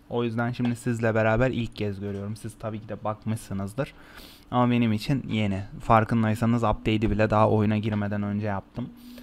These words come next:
Lich'in kafalığı gelmiş. Ee, çok kötü değil ama çok güzel de değil. Oracle, aa, hep supportlara getirmişler lan Immortal'lara.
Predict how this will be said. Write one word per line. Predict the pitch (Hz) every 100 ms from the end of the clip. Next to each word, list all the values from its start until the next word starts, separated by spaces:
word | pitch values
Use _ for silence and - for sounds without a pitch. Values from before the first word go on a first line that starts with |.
| - - - -
Lich'in | 113 127 - 156 160
kafalığı | 143 - 131 135 135
gelmiş. | 117 101 101 120 156 - - - - - - - - - _ _ - 95 -
Ee, | 92 73 58 52 52 55 58 65 117 - - - - _ - - - - - - _ _ _ -
çok | 175 156 -
kötü | 123 - 147
değil | 127 104 - - -
ama | 120 120
çok | 120 127 -
güzel | - 107 113 104
de | 95
değil. | 90 104 131 - - - - -
Oracle, | 117 117 127 120 120 160
aa, | 208
hep | 180 196 - -
supportlara | - 143 135 156 156 185 196
getirmişler | 208 190 120 104 - 107
lan | 123 180
Immortal'lara. | 151 117 110 - 104 101 104